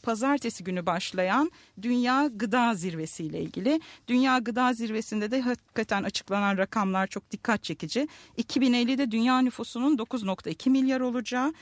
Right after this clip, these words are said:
e, ve iki bin yedi iki bin sekiz döneminde, e, gelişmekte olan ülkelerde gıda fiyatlarının çok yüksek kaldığını,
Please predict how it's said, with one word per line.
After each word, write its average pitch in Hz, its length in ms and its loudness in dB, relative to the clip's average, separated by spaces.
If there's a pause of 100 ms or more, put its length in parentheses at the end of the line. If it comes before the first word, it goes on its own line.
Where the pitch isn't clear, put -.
(280)
e, 214 440 0
ve 247 380 2
iki 233 280 -6
bin 254 140 4
yedi 233 180 -2
iki 226 200 -6
bin 226 100 -2
sekiz 226 480 -4
döneminde, 175 760 -2 (260)
e, 208 300 0
gelişmekte 220 600 0
olan 214 200 0
ülkelerde 196 680 -2 (200)
gıda 202 400 0
fiyatlarının 180 580 -2
çok - 260 -6
yüksek - 380 -2
kaldığını, 185 580 0